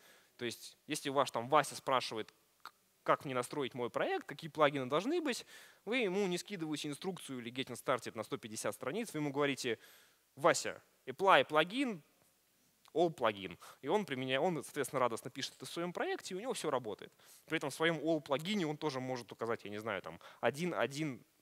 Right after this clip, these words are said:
плюсик, да, чтобы всегда апдейтилась еще и версия этого all плагина, потому что в нем тоже может что-нибудь доапдейтиться.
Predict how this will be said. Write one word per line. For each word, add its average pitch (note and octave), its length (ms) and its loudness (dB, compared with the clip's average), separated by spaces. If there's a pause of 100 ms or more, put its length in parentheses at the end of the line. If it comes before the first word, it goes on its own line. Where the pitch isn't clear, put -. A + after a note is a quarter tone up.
(160)
плюсик, B2+ 380 -8
да, C3+ 160 0
чтобы F#2 260 -12
всегда A#2 420 0
апдейтилась A#2 520 -4
еще - 180 -8
и A2 80 -4
версия G2+ 480 -4 (280)
этого A2+ 280 -6
all A2 100 -2
плагина, D#3 420 -2
потому A2 280 -8
что - 120 -16
в G2+ 60 -14
нем C3 140 -8
тоже A2 240 -8
может G2 300 -10
что-нибудь F#2+ 460 -12
доапдейтиться. F#2+ 640 -6